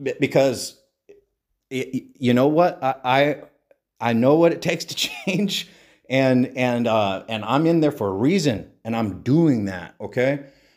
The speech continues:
Um, so, y-, you know what? Comfort, comfort sucks, dude. If you're comfortable all the time, and you, you, like, wanna be comfortable, and you're, like, chasing, like, a comfortable life, and, like, trying to, like, stay away from hard stuff that doesn't feel good, like,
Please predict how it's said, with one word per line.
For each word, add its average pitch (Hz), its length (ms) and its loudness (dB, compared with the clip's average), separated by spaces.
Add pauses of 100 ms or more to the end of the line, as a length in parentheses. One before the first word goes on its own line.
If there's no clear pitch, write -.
(120)
Um, 98 580 -6
so, 120 600 0 (240)
y-, 117 200 -16
you 127 100 -2
know 131 100 -2
what? 143 500 -2
Comfort, 170 540 -4
comfort 160 340 -4
sucks, - 540 0
dude. 139 380 -2 (140)
If - 140 -8
you're 147 100 -2
comfortable 151 460 0
all 180 140 4
the 180 80 0
time, 180 320 0
and 117 140 0
you, 131 80 0
you, 123 180 -2
like, 131 200 -2
wanna 127 200 0
be 113 120 -4
comfortable, 151 640 -2
and 113 120 -4
you're, 113 100 -2
like, 104 180 -6
chasing, 127 360 -2
like, 101 160 -6
a 90 40 -12
comfortable 127 520 -2
life, 139 340 2
and, 101 120 -6
like, 92 160 -8
trying 117 220 -4
to, 110 60 -2
like, 95 160 -6
stay 127 240 -4
away 135 200 2
from 113 180 -6
hard 135 280 -2
stuff 151 420 2 (540)
that 98 120 -6
doesn't 123 220 -2
feel 139 200 0
good, 160 460 2 (440)
like, 92 300 -8